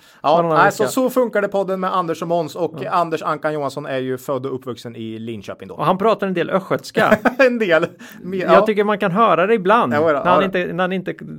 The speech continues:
Speaker 2: tänker på det.
Speaker 1: Ja, ja, precis.
Speaker 2: Ja.
Speaker 1: Det glider igenom.
Speaker 2: Det glider igenom.
Speaker 1: Ja, men det får väl, det är väl de tre jag lyssnar,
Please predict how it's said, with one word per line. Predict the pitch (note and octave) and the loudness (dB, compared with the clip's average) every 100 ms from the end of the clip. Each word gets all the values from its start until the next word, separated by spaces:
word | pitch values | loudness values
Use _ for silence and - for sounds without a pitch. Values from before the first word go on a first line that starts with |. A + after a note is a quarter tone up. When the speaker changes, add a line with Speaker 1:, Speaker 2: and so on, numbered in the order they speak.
| D3 | -8
Speaker 2:
tänker | D#3 C#3 F3+ | -6 -4 -2
på | B2+ | -2
det. | - | -2
Speaker 1:
Ja, | C3 D#3 | 0 0
ja, | B2 C3+ - | -2 -6 -8
precis. | B2+ B2+ | -4 -4
Speaker 2:
Ja. | C#3 | -2
Speaker 1:
Det | D3+ | -2
glider | C#3 D3+ D3 C#3 | -4 -10 -6 -6
igenom. | A2 G#2 - | -6 -8 -6
Speaker 2:
Det | E3 F#3 | -2 0
glider | - D#3 E3 D#3 | -2 -6 -4 0
igenom. | D3 A2+ | 0 2
Speaker 1:
Ja, | G3+ | 2
men | B3 | 2
det | B3 | 0
får | B3 | 2
väl, | A#3 A3 | 0 0
det | A#3 | -2
är | A3+ | -2
väl | A3+ | -2
de | A3 G#3+ | -2 -4
tre | G#3 F#3+ | -8 -6
jag | F3+ | -4
lyssnar, | F3+ F3 D#3 D#3 | -6 -4 0 0